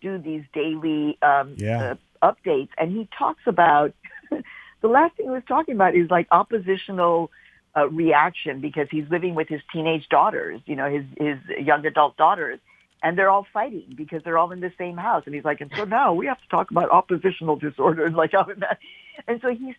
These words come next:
Speaker 1: talking a lot about the kind of psychological impact that this is having. And I appreciate that. And that's a sense of, like, we're all in this together, but there is no national leadership. So the people in the small rural areas are saying, "Why the hell am I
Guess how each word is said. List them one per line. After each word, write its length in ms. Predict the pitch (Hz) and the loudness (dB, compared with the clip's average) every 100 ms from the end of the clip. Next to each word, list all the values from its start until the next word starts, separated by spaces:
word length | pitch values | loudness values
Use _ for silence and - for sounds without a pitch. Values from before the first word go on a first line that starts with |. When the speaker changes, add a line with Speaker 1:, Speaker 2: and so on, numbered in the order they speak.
| - | -10
Speaker 1:
talking 400 | 277 262 277 262 | -4 -2 -4 -6
a 60 | 226 | 0
lot 260 | 202 180 | 4 4
about 300 | 185 165 156 | 4 4 2
the 80 | - | 0
kind 280 | 156 165 143 | -8 -8 -6
of 120 | 143 - | -6 0
psychological 1040 | 147 151 143 135 117 143 170 156 139 127 - | 2 2 0 2 2 2 -2 -2 0 0 -2
impact 480 | 151 160 170 143 123 | -2 -2 2 2 2
that 160 | 120 - | -2 -6
this 120 | 127 | -6
is 120 | 123 117 | -6 0
having. 340 | 127 120 123 | 2 2 0
And 100 | 127 | 4
I 120 | 147 | 4
appreciate 760 | 160 - - - - 151 127 - | 4 -2 -8 -12 -6 -4 -4 -2
that. 300 | 120 123 - _ _ _ _ | 0 2 0 _ _ _ _
And 140 | 190 196 | 2 4
that's 260 | 220 226 | 4 2
a 120 | 240 214 _ | -6 -10 _
sense 260 | 226 240 240 | -6 -4 -4
of, 220 | 208 190 | -2 -2
like, 220 | 180 175 - _ _ _ | 0 -2 -2 _ _ _
we're 160 | 180 190 | -2 2
all 200 | 190 196 | 2 2
in 120 | 196 | -2
this 120 | 180 170 | -10 -12
together, 360 | 170 175 170 160 | -10 -8 -6 -8
but 160 | 185 | -6
there 160 | - 208 | -2 -2
is 220 | 214 214 180 | -2 -8 -10
no 580 | 202 214 220 220 220 226 _ _ _ _ | -6 -2 0 0 -2 -4 _ _ _ _
national 680 | 175 202 247 359 359 - 196 | -10 0 2 2 0 -4 -2
leadership. 560 | 160 151 131 - 135 127 - | -2 -2 -4 -4 -4 -4 -2
So 80 | 208 | 0
the 100 | 214 | 0
people 460 | - 294 311 277 | -4 -10 -6 -4
in 120 | 208 | -2
the 140 | 180 156 - | -2 -4 0
small 340 | 156 147 147 | 2 4 2
rural 380 | 135 160 143 - | 0 2 2 2
areas 340 | 147 147 156 | 2 2 2
are 120 | 160 160 | -2 -2
saying, 220 | 165 170 | -2 2
"Why 160 | 190 285 | 2 4
the 80 | |
hell 220 | 453 415 440 | 4 6 6
am 80 | |
I 100 | 466 | 4